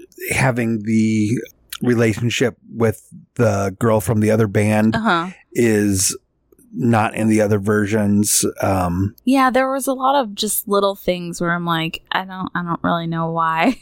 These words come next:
Speaker 2: <laughs>
Speaker 1: Yeah.
Speaker 2: They shot, but, you know, like, there was a lot of stuff that they did that I thought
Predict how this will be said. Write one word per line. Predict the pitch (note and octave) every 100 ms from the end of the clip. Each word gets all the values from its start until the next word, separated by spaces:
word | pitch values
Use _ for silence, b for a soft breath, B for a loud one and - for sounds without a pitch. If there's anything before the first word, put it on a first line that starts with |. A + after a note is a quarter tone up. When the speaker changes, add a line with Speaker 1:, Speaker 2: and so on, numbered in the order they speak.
| C4+
Speaker 2:
<laughs> | -
Speaker 1:
Yeah. | F#3+ F#3+ B2 F#2 -
Speaker 2:
They | A#3
shot, | - - A#3
but, | F#4+ -
you | C4
know, | B3 A3 G3
like, | G#3 F#3+ - _
there | A3 C4
was | G#3
a |
lot | F#3 F#3
of |
stuff | - F3 -
that | F3+
they | - F#3
did | E3+ E3+ E3 -
that | E3 -
I | E3+
thought | E3 -